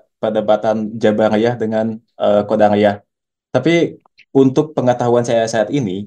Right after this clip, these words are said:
bolehlah disebut takdir. Jadi memang ada beberapa ateis yang yakin akan takdir.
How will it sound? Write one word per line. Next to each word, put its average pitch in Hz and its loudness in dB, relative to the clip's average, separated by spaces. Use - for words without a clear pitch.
bolehlah 123 2
disebut 104 -4
takdir. 101 -2
Jadi 113 0
memang 113 0
ada 110 2
beberapa 98 0
ateis 101 -4
yang 101 -2
yakin 120 0
akan 101 -4
takdir. 101 -2